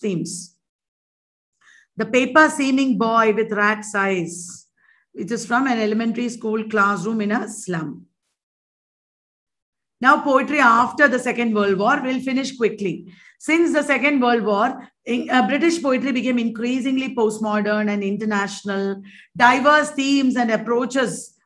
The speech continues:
were there. So many different kinds of writers came into being, from the plain to the intellectually dense, from religion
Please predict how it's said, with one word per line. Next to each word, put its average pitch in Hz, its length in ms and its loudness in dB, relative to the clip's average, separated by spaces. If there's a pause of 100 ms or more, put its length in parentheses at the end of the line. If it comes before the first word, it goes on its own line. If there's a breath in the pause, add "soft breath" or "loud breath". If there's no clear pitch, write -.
(100)
were 220 180 0
there. 214 520 -2 (320)
So 262 340 -2
many 294 200 0
different 247 400 -2
kinds 233 260 -2
of 208 140 -2
writers 220 440 -2
came 220 220 -2
into 208 140 -2
being, 202 420 -4 (160 loud breath)
from 254 200 0
the 254 140 -2
plain 262 500 0
to 285 100 -4
the 247 100 -2
intellectually 233 720 -4
dense, 208 760 -2 (260 soft breath)
from 247 240 0
religion 269 840 2